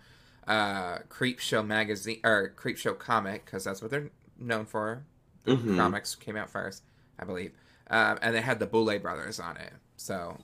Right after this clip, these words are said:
Speaker 1: I thought that was
Speaker 2: Yeah.
Speaker 1: really cool.
Speaker 2: I liked all
Speaker 1: Um,
Speaker 2: the little
Speaker 1: and then
Speaker 2: details
Speaker 1: Coco,
Speaker 2: to it.
Speaker 1: or, yeah, Coco did good. Eva and Astrid, for me, missed the mark.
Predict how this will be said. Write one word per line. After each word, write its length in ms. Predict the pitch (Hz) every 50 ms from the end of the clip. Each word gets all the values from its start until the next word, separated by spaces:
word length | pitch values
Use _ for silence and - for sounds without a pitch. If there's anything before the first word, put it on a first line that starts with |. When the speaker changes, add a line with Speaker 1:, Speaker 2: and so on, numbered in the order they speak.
| - -
Speaker 1:
I 80 | - 101
thought 140 | 104 98 -
that 100 | 98 101
was 80 | 127
Speaker 2:
Yeah. 160 | 123 104 90 87
Speaker 1:
really 160 | 90 92 98
cool. 300 | 98 92 92 90 - - - - - - - - -
Speaker 2:
I 100 | 104 104
liked 200 | 107 107 104 110
all 20 |
Speaker 1:
Um, 60 | 107
Speaker 2:
the 40 | 101
little 300 | 98 98 92 92 87 87
Speaker 1:
and 100 | 127 135
then 80 | 135 -
Speaker 2:
details 220 | - - 127 117
Speaker 1:
Coco, 320 | - 131 123 117 117 113 -
Speaker 2:
to 60 | -
it. 40 | - - _ _ -
Speaker 1:
or, 300 | - 117 110 104 101 - -
yeah, 160 | 113 113 92
Coco 300 | - - 120 110 113 107
did 240 | 98 101 101 98 -
good. 300 | - - - 50 - - - _ _ -
Eva 500 | 120 120 123 120 127 127 127 123 123 - -
and 380 | 110 107 104 104 104 104 101 110 - - - _ _ -
Astrid, 360 | 101 101 107 - - 98 98
for 120 | - 98
me, 180 | 95 98 95 92 - - _ -
missed 300 | 104 95 95 87 - -
the 100 | 92 90
mark. 360 | 87 71 71 - - -